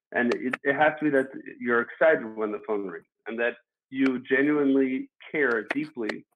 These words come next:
for the residents and their families. You genuinely care deeply for the nurses. You understand what it means when you're bringing in three admissions and the first one is supposed to come by three and they all show up,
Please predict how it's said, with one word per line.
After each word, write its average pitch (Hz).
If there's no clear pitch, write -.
for 123
the 120
residents 107
and 120
their 113
families. 95
You 131
genuinely 143
care 143
deeply 147
for 139
the 135
nurses. 131
You 127
understand 139
what 135
it 131
means 127
when 127
you're 127
bringing 135
in 127
three 139
admissions 127
and 120
the 117
first 139
one 120
is 120
supposed 139
to 123
come 120
by 123
three 139
and 117
they 120
all 139
show 139
up, -